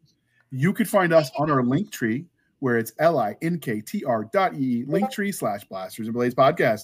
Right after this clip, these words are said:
Again, link tree slash Blasters and Blades Podcast,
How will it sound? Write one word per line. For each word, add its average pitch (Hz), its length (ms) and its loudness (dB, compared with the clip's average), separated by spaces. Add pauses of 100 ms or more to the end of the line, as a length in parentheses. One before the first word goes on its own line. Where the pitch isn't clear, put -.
(300)
Again, 139 280 4
link 113 240 -2
tree 135 160 0
slash 135 380 2
Blasters 90 420 -12
and 101 80 -8
Blades 110 180 -4
Podcast, 127 480 2